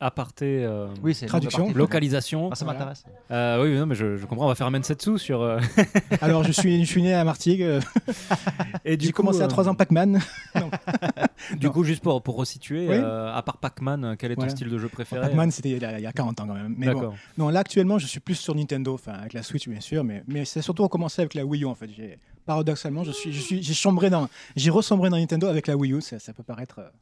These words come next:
Speaker 1: Et tu as, tu as fait le,
Speaker 2: Ah, c'est, c'est
Speaker 1: le,
Speaker 2: cool.
Speaker 1: le dernier Xenoblade deux, euh ?
Speaker 3: Bah oui, parce que justement, sur la Wii, il y a deux jeux qui m'ont marqué, c'était Xenoblade X, le, euh,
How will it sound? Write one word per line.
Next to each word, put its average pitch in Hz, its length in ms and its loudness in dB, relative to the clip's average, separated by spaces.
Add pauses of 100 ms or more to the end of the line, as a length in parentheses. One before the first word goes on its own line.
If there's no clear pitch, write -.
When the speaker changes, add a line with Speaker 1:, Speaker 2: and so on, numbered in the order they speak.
(160)
Speaker 1:
Et 127 60 -6
tu 135 160 -4
as, 127 240 2
tu - 140 -4
as 127 60 0
fait 160 160 -4
le, 139 140 2
Speaker 2:
Ah, 127 80 2
c'est, 127 140 2
c'est 127 100 2
Speaker 1:
le, 123 80 0
Speaker 2:
cool. 123 80 0
Speaker 1:
le 123 80 0
dernier 127 260 -2
Xenoblade 120 520 -6
deux, 127 80 -6
euh ? 123 380 -8
Speaker 3:
Bah 147 120 2
oui, 208 140 4
parce 131 160 -4
que - 100 -4
justement, 147 300 0
sur 170 120 -2
la 139 100 0
Wii, 151 160 2
il 180 40 -2
y 156 60 0
a 131 40 -2
deux 135 140 -2
jeux 170 100 2
qui 160 120 -6
m'ont 135 100 -4
marqué, 131 280 -8
c'était 127 220 -10
Xenoblade 139 400 -6 (120)
X, 180 260 -6
le, 120 140 -12
euh, 98 220 -14